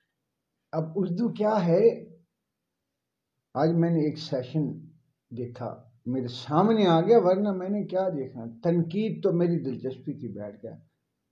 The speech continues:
सिवाय हमारे वो जिनको आप आइंदा नहीं बुलाएंगे, तहसीन फराकी, उनका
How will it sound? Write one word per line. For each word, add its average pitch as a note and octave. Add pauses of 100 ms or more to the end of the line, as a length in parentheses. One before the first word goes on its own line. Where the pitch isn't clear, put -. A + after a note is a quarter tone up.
(200)
सिवाय E3+
हमारे A#2+
वो A#2 (760)
जिनको D#3
आप C#3+
आइंदा D3
नहीं D#3
बुलाएंगे, A#2+
तहसीन A#2+
फराकी, A2+
उनका C#3